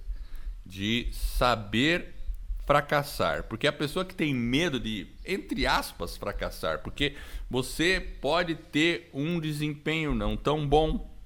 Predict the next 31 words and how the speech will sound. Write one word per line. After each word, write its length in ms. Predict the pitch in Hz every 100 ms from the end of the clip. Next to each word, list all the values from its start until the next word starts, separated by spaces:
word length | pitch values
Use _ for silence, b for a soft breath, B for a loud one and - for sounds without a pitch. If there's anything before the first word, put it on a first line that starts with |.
| - - -
e 80 |
a 60 | 123
pessoa, 400 | 123 113 - 127
quando 380 | 123 127 123 110
tem 160 | 113
um 100 | 110
desempenho 560 | 101 107 104 95 101 98
não, 220 | 92 92 -
não 220 | 87 92 90
tão 240 | 113 117
bom, 160 | 127 160
considera 500 | 143 139 98 107 131
um 120 | 117
fracasso. 920 | 113 107 - 104 117 98 - - 73 87
Mas 220 | 85 143 -
foi 200 | 214 277
bom. 400 | 156 95 - - b b b b b
Da 140 | -
próxima 360 | - 104 - 113
vez 180 | 98 -
será 220 | 131 139
melhor. 440 | 175 190 180 180 - -
E 140 | - 120
assim 300 | 101 - 101
sucessivamente. 1040 | 113 107 123 - 135 160 160 165 - - - b b b b b -
Então, 880 | - 110 107 - 123 151 165 160 139
eu 180 | 110 113
acho 240 | 131 -
que 260 | 139 - 113
esse 300 | 160 - -
mindset 1300 | 127 123 131 123 104 - - 107 170 - - -